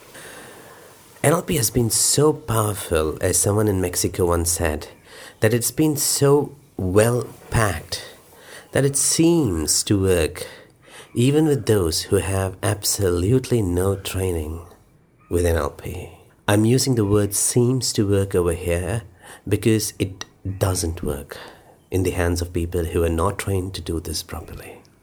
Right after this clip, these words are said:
But it creates an illusion like something has shifted.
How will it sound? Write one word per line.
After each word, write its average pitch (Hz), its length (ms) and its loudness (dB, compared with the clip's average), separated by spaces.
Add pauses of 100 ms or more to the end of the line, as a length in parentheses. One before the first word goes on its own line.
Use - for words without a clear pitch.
(1500)
But 101 120 2
it 101 160 -2
creates 117 420 0
an 67 100 0
illusion 104 1120 0 (400)
like 90 240 -4
something 92 440 -4
has 90 140 -4
shifted. - 580 -8